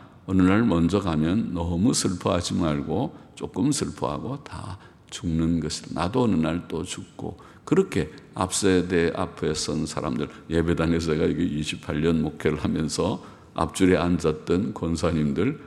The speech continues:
한 명씩 가시고 또 가시고 가시고, 어떤 분은 팔십 몇 세에 가시고 더 일찍 간 집사님도, 오십 대에 간 집사님도 있고,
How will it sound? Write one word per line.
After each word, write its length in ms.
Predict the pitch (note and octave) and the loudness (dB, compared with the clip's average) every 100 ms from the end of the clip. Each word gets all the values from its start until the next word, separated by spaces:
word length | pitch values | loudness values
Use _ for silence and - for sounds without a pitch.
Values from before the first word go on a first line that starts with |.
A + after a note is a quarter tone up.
| - | -20
한 220 | - G2 E2+ | -10 -4 -2
명씩 460 | D#2+ D#2+ - D#2+ | 0 -2 -6 -8
가시고 760 | - D#2+ D2+ D#2 D2+ E2 D2 - - - - | -10 -8 -6 -6 -4 -4 -4 -8 -20 -18 -6
또 400 | E2+ E2+ D#2 - | -2 -2 -4 -6
가시고 720 | D#2 D#2 - - E2 D2 - - | -10 -6 -6 -4 -4 -4 -8 -20
가시고, 800 | - - - - C#2+ D2 C2+ - - - - - | -18 -12 -8 -8 -6 -4 -4 -8 -20 -20 -20 -10
어떤 380 | F#2 - E2+ D#2 | -8 -2 0 2
분은 440 | D#2 E2+ B2+ E3 - - - - | 2 2 2 0 -6 -18 -20 -6
팔십 460 | - D#2+ F2 E2+ | -4 -2 0 0
몇 140 | D#2 D2 | 0 -2
세에 300 | - D2 E2 | -4 -4 -6
가시고 600 | E2+ - - - - F#2+ - - - | -8 -8 -8 -8 -10 -12 -18 -20 -4
더 160 | F2 | -2
일찍 460 | F2 F#2+ F2 - D#2 | 0 0 0 -2 -2
간 240 | E2 D2+ | -2 -2
집사님도, 640 | D2+ C#2 - C#2 C#2 C#2 - | -2 -4 -2 -2 -2 -4 -4
오십 420 | D2+ D#2 - D2+ | 0 0 0 -4
대에 220 | - D#2 F#2+ | -2 0 0
간 240 | E2 F#2 | -2 -2
집사님도 680 | E2+ C2 C2+ C#2+ C#2+ B1+ B1+ | -4 -6 -6 -4 -4 -4 -6
있고, 500 | - - C#2+ - - | -8 -10 -8 -8 -12